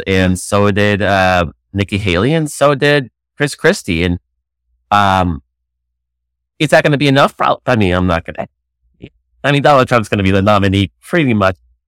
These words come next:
but there's an opening there. And on, on this week's episode of The Brief, you know, my co-host and I, we talked about the only way you can really chip away at Donald Trump at this point is you have to have a unified case against him. You have to basically have the field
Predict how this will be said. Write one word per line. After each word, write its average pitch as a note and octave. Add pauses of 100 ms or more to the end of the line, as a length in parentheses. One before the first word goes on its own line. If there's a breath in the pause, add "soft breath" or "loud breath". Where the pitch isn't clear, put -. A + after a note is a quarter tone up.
(220)
but G3+
there's F#3+
an D#3+
opening G2
there. D2+ (380)
And D#3 (100)
on, C#3
on C3 (180)
this C#3+
week's E3
episode C#3
of A2+
The G#2
Brief, F3
you B2
know, G2+
my G2+
co-host A2+
and G2+
I, G2
we A2
talked C#3
about F2 (220)
the C#3
only F#3
way D3
you A#2+
can A#2+
really A#2
chip -
away G2
at F2+
Donald F2+
Trump D#2+
at E2+
this E2+
point E2+
is G#2+ (200)
you D3+
have C#3+
to C3+
have B2
a A2
unified G#2+ (480)
case C#3
against F2+
him. F#2+
You A#2
have C#3
to B2
basically G#2
have G#2+
the -
field G#2+